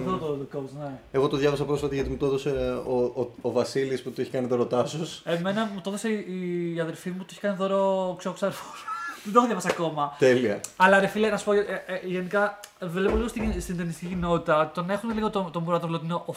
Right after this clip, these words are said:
Speaker 1: fake τύπος που θέλει να
Speaker 2: Έτσι.
Speaker 1: εμφανίζεται παντού.
Speaker 2: Έτσι.
Speaker 1: Λέει πολλά, πο-, πολλές, έτσι, αερολογίες, <laughs> ξέρω εγώ.
Speaker 2: Ναι.
Speaker 1: Αλλά, εντάξει, ξέρεις, κάπου στο βάθος σίγουρα ξέρει κι αυτός κάτι από το
Speaker 2: Πάντως, να
Speaker 1: Xbox.
Speaker 2: σου, να σου πω ότι έχει καταφέρει ο Μουράτογλου που εγώ διαβάζω το, το δικό του, δεν το ήξερα. Εγώ,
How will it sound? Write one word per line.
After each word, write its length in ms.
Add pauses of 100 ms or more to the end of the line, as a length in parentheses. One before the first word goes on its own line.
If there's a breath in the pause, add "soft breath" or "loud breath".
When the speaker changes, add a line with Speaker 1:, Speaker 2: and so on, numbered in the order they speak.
Speaker 1:
fake 220
τύπος 260
που 80
θέλει 220
να 80
Speaker 2:
Έτσι. 300
Speaker 1:
εμφανίζεται 340
παντού. 640 (180)
Speaker 2:
Έτσι. 140 (100)
Speaker 1:
Λέει 240
πολλά, 520
πο-, 200
πολλές, 300
έτσι, 240
αερολογίες, 840
<laughs> 40
ξέρω 160
εγώ. 440 (260 loud breath)
Speaker 2:
Ναι. 280
Speaker 1:
Αλλά, 240
εντάξει, 500
ξέρεις, 260
κάπου 280
στο 180
βάθος 420
σίγουρα 280
ξέρει 220
κι 60
αυτός 160
κάτι 140
από 140
το 60
Speaker 2:
Πάντως, 240
να 100
Speaker 1:
Xbox. 40
Speaker 2:
σου, 180
να 100
σου 120
πω 60
ότι 120
έχει 100
καταφέρει 340
ο 40
Μουράτογλου 380
που 80
εγώ 120
διαβάζω 320
το, 160 (120)
το 100
δικό 200
του, 60
δεν 120
το 80
ήξερα. 420 (640 soft breath)
Εγώ, 440